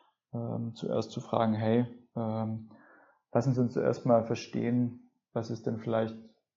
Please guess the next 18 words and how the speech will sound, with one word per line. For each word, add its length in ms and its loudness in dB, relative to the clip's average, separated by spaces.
so 200 -4
gut 360 -2
dran, 600 2
traurig, 600 6
niedergeschlagen 720 2
zu 120 -8
sein, 240 0
obwohl 240 2
es 80 0
erstmal 340 -2
nicht 180 0
so 180 -2
wirkt, 340 4
ne? 240 -2
Und 140 0
was 120 2
spricht 360 -2
denn 540 0